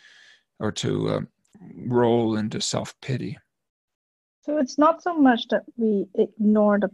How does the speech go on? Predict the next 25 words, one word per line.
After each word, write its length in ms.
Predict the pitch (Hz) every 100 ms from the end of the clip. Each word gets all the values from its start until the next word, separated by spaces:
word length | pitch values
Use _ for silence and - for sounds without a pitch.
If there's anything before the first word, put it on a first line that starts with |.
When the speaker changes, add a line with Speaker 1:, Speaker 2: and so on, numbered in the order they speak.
| -
Speaker 2:
past 520 | - 175 165 202 - _ _ _ _
as 340 | - - 220 214
a 80 | 190
whole, 320 | - 254 226
but 200 | 196 190
there, 180 | 196 190
there 120 | 196
are 40 |
certain, 380 | 180 226 202 185 202
I 80 | 196
guess, 120 | 196 190 185 _
bits 220 | 254 -
of 100 | 262
our 140 | 208 185
past 480 | - 214 196 185 190
which 180 | 196 185
are 160 | 185 185 _ - - _
more 160 | 208 202
important 540 | 185 - 226 214 208 202
to 180 | 196 190
us. 240 | 180 180
And 200 | 180 175
it's, 240 | 175 - - - _ _ _
then 180 | 190 196
it's, 240 | 190 -